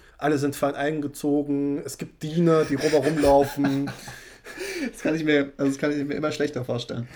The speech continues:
Speaker 1: Ähm, s-, Diener, die rum herumlaufen und oben auf der Galerie sitzen so Musiker und spielen Musik.
Speaker 2: Harfe. Sieben Harfenspieler.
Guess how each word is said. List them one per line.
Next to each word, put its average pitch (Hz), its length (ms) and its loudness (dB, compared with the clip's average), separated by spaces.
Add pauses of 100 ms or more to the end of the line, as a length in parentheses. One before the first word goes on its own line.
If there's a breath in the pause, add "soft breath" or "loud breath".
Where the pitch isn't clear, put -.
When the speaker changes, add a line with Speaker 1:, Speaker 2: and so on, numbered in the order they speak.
(280 loud breath)
Speaker 1:
Ähm, 143 200 6
s-, - 280 -8
Diener, 175 400 4
die 170 120 2
rum 156 140 0
herumlaufen 143 600 4
und 123 120 -2
oben 170 220 2
auf 143 200 -2
der 135 120 0
Galerie 127 520 0
sitzen 139 340 -4
so 127 100 -6
Musiker 135 520 -2
und 117 120 -4
spielen 131 280 -4
Musik. 113 440 -8 (440 soft breath)
Speaker 2:
Harfe. 113 540 -6 (360 soft breath)
Sieben 135 340 -2
Harfenspieler. 117 640 -2